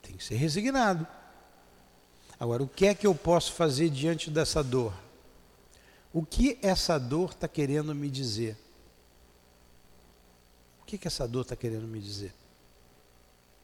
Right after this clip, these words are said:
Vou continuar agindo da mesma forma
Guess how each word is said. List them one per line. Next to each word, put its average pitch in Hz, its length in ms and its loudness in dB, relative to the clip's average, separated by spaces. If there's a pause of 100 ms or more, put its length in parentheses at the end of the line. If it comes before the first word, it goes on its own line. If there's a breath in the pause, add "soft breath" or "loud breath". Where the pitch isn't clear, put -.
(1700 soft breath)
Vou 156 320 6
continuar 156 560 2
agindo 131 560 0
da 120 140 0
mesma 135 400 -2
forma 123 680 -2